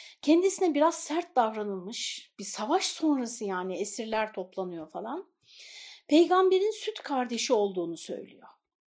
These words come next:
"Ben Muhammed'in süt kardeşiyim." diyor. "Bana niye böyle davranıyorsunuz?" Fakat inanmıyorlar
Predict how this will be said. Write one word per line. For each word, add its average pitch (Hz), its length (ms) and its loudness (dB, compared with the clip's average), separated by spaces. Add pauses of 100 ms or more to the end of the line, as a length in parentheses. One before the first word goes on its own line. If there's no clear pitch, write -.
(120)
"Ben 277 460 0 (140)
Muhammed'in 226 520 -6
süt - 260 -12
kardeşiyim." 175 720 -8
diyor. 185 200 -10
"Bana 196 300 -6 (100)
niye 240 240 -4
böyle 190 240 -2
davranıyorsunuz?" - 840 -14 (500)
Fakat 392 320 0 (120)
inanmıyorlar 302 920 4